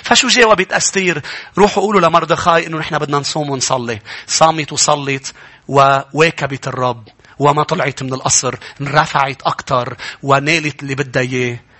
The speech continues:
وعرف الملك هي أصلا شو اللي كانت مخبيته وما صار شيء. بتقولي: "يي، شو بده يصير إذا انعرف؟" ما حيصير شيء إذا ماشي خطوة خطوة مع الرب. ما رح يصير شيء. آمين. موسى، خروج اثنين.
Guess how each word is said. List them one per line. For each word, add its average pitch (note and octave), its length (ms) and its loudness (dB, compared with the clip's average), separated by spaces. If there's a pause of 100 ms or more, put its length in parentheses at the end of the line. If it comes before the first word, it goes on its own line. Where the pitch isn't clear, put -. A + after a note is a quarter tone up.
(260)
وعرف D3+ 560 4
الملك D3+ 460 -2
هي C#3 260 -6
أصلا - 380 0
شو D#3 220 0
اللي C#3+ 120 -2
كانت D3 280 -4
مخبيته C#3 640 -2 (180)
وما C#3+ 220 2
صار D3 260 0
شيء. D#3 280 -6
بتقولي: E3+ 260 -4
"يي، C4+ 380 0
شو - 120 0
بده F#3 180 0
يصير G3 240 0
إذا E3 160 2
انعرف؟" D3+ 380 4 (360)
ما D#3+ 240 2
حيصير F3+ 480 -2
شيء F#3 300 -2
إذا D3 160 0
ماشي D#3+ 400 0
خطوة D#3+ 320 -4
خطوة D#3+ 280 -4
مع C#3 180 2
الرب. C3+ 300 -2 (400)
ما C#3 240 2
رح E3 180 0
يصير D#3 240 -6
شيء. C3+ 320 -4 (1200)
آمين. B2 460 -2 (640)
موسى، G#3 460 4
خروج E3+ 380 2
اثنين. B2 460 -4